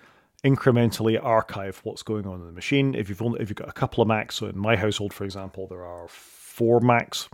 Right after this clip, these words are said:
three to four Macs, depending on when my daughter comes back from university. As soon as they're seen on the Wi-Fi network or they're plugged in, they find their backups from there. They'll do a, a diff between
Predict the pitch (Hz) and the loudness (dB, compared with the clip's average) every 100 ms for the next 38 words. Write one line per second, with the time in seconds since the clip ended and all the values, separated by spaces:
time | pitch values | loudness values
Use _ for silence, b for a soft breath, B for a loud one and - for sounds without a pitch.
0 | _ - - 104 - 107 101 98 - - | _ -12 -4 -4 -2 -4 -2 -4 -8 -8
1 | 98 95 92 92 98 101 - 101 92 - | -6 -4 -6 -6 -6 -8 -10 -12 -10 -12
2 | - - 101 131 131 - 131 B B B | -14 -16 -8 -4 -4 -2 -4 B B B
3 | B - 117 160 135 113 - 110 110 104 | B -4 4 6 6 2 -4 -2 0 2
4 | 117 113 113 104 107 95 - 87 - 107 | 0 0 -4 -4 -8 -10 -12 -14 -8 -8
5 | 107 135 135 127 98 - 104 95 92 98 | -2 0 0 -2 -6 -4 -4 -4 -4 -6
6 | - - 101 98 - B B B 117 107 | -6 -8 -6 -8 -10 B B B -2 -2
7 | 117 107 98 120 104 135 127 - - _ | 0 -2 -2 -6 4 4 4 -2 -14 _
8 | _ _ - - 107 95 | _ _ -10 -2 0 -2